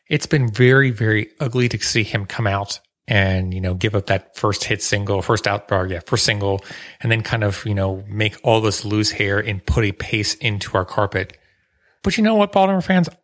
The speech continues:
I don't think it's actually been as bad as what we think it really is. Yes, Tommy Hunter did have a blown save there, but I wanna go through his numbers really quickly. So far this week, he had a nine point eight two Ks per nine.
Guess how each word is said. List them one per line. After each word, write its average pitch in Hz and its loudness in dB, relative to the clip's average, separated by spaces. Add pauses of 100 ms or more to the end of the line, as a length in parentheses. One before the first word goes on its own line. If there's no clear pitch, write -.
I 190 4
don't 269 0
think 208 2
it's 151 -2
actually 139 -2
been 127 -2
as 110 -4
bad 117 0
as 117 -10
what 117 -8
we 107 -4
think 101 -2
it 107 -4
really 98 -4
is. 95 -4 (380)
Yes, 151 0
Tommy 151 0
Hunter 139 0
did 135 2
have 131 0
a 131 0
blown 117 -2
save 127 -2
there, 139 -2 (320)
but 175 2
I 208 2
wanna 269 -6
go 214 2
through 147 -2
his 120 -2
numbers 110 -4
really 104 -4
quickly. 95 -6 (640)
So - 0
far 165 4
this 147 0
week, 135 0
he 127 -2
had 113 0
a 104 0
nine 110 0
point 131 -4
eight 127 -4
two 127 -6
Ks 120 -4
per - -6
nine. 107 -2